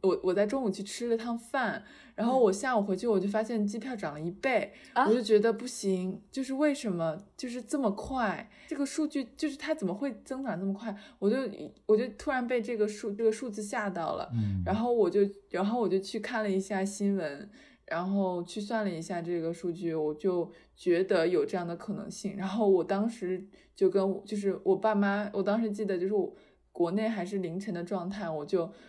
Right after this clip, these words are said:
Speaker 1: 我想了想，我觉得这件事情太太着急了，我就给我爸妈打了电话，然后我就，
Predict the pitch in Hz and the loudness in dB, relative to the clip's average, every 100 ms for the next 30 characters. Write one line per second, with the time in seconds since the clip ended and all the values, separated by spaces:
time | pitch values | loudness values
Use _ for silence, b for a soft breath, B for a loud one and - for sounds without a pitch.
0 | B B 196 196 175 180 202 170 156 175 | B B 0 2 2 0 0 -2 -2 -2
1 | 175 175 185 208 202 202 202 208 170 202 | 0 0 0 2 2 2 -2 -4 -6 -6
2 | - 233 202 170 160 - _ B B B | -8 -4 -4 -4 -6 -12 _ B B B
3 | B - 277 214 220 220 202 185 185 175 | B -8 -2 4 6 4 2 2 2 2
4 | 165 170 180 180 170 170 165 165 165 156 | 0 0 0 0 0 -2 -2 -4 -4 -4
5 | 139 160 165 190 202 170 147 - 165 196 | -4 -4 -6 -6 -4 -4 -6 -6 -4 -2
6 | 170 165 180 | 0 2 0